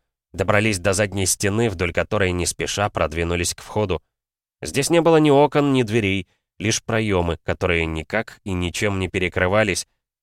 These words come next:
а потому мы беспрепятственно проникли внутрь и сразу рассредоточились. Лема заняла позицию напротив главного входа, спрятавшись в тени за колонной,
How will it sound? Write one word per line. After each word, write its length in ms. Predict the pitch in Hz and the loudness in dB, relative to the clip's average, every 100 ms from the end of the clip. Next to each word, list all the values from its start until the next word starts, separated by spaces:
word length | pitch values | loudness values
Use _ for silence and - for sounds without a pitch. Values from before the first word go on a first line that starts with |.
| - | -6
а 80 | |
потому 360 | 98 117 131 147 | -2 0 4 4
мы 160 | 139 120 | 6 4
беспрепятственно 880 | 101 - 107 - 139 - 127 120 113 | 0 -2 -2 0 -2 -2 -2 0 2
проникли 460 | 107 92 85 80 | 2 0 -2 -2
внутрь 400 | 76 90 113 123 - | -2 -2 -2 -4 -6
и 80 | 87 | -6
сразу 400 | - 87 85 85 | -2 0 0 0
рассредоточились. 1080 | 85 - 95 90 87 - 95 - 73 - - _ _ _ _ _ | -2 0 -2 -2 -2 -2 -2 -4 -6 -8 -12 _ _ _ _ _
Лема 360 | 92 147 165 156 | 0 2 4 4
заняла 420 | 147 143 143 143 | 4 4 4 4
позицию 580 | 131 113 151 - 147 135 | 2 0 0 0 2 2
напротив 480 | 127 139 135 127 98 | 2 2 0 -2 0
главного 420 | 123 117 123 123 | 2 2 2 0
входа, 360 | - 113 95 | 0 0 0
спрятавшись 680 | 95 - 107 104 98 - 87 | -2 -2 -2 -2 -4 -4 -4
в 100 | - | -4
тени 300 | - 92 101 | -4 -4 -2
за 160 | 98 98 | -2 0
колонной, 600 | - 104 117 95 73 65 | 2 2 2 0 -2 -6